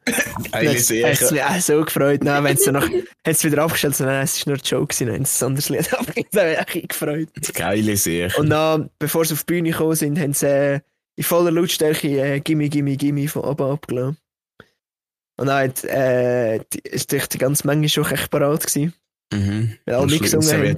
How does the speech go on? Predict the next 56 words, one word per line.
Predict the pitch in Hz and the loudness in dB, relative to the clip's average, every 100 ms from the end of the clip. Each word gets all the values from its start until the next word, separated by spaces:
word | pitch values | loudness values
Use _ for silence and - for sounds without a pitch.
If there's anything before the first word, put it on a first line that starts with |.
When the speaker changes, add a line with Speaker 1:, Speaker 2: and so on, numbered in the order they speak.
| 101 | 0
Speaker 1:
die | |
Leute | 98 - | -2 -2
aufhypen, | 95 104 95 92 127 | -2 -2 -2 0 0
Speaker 2:
Ja, | 127 135 | 2 0
Speaker 1:
ja. | 104 | 0
Speaker 2:
und | 131 127 | 0 0
dann | 131 131 113 - | 0 0 -4 -6
ist, | 104 - - | -6 -4 -4
hat | - | -4
das | - | -6
Konzert | - 104 - | -4 -4 -4
angefangen. | - - 104 92 | -6 -6 -6 -4
Das | - | -6
ist | - | -4
echt | - - - | -4 -4 -4
geil | - - | -4 -2
Speaker 1:
Geil, | 58 | -2
Speaker 2:
gewesen. | 101 - 101 - - | -2 -4 -6 -8 -10
Speaker 1:
hey, | - | -8
geil. | - - - _ _ _ _ _ _ _ - | -6 -8 -12 _ _ _ _ _ _ _ -8
Speaker 2:
Mich | - | -4
richtig, | - - - | -4 -4 -6
richtig | - - - | -6 -6 -12
gefreut. | - 60 - - - - | -10 -6 -6 -10 -16 -6
Speaker 1:
Da | 98 101 | -4 -2
nicht | 98 95 | -2 -2
das | - | -2
Thema | 98 98 98 | -2 0 0
wollen | 98 98 98 | 0 0 -2
zu | - | -2
wechseln, | 85 95 - - 85 | -2 -2 -4 -4 -6
aber | - | -6
können | - 90 | -6 -4
wir | 92 | -2
auch | 90 | -2
schon | - | -4
drüber | 85 87 - 82 | -4 -6 -4 -4
reden, | 90 80 | -4 -4
dass | 85 - | -2 -2
einfach | 104 - | -2 -4
der | - | -4
Offspring | 98 - - - 87 82 | -2 -2 -2 -2 -4 -4
am | 82 | -4
Gampel | 82 107 117 82 - | -2 -4 -2 -4 -4
ist? | - - _ _ _ _ - | -6 -12 _ _ _ _ -8
Speaker 2:
<laughs> | 139 - - _ _ - | -6 -8 -14 _ _ -6
Ich | |
hab's | 135 - | -2 -2
schon | - | -2
zweimal | - 127 120 | 0 0 -2
gesehen, | - 123 | -2 -2
Mischa. | 196 180 - | -2 -2 -4
Das | 160 - | -4 -4
ist | 107 - | -2 0
Speaker 1:
Es | |
Speaker 2:
für | 120 | 0